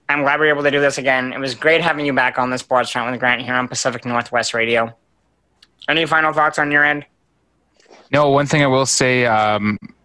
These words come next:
Speaker 2: former N H Ler Fred Sakamoose, eighty-six years old, is in hospital battling, uh, battling covid.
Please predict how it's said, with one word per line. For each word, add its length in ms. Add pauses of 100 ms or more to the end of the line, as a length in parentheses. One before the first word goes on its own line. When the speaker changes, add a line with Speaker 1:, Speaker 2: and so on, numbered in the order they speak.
(180)
Speaker 2:
former 340
N 80
H 200
Ler 340
Fred 280
Sakamoose, 720
eighty-six 420
years 120
old, 220
is 120
in 80
hospital 680
battling, 520
uh, 80
battling 380
covid. 420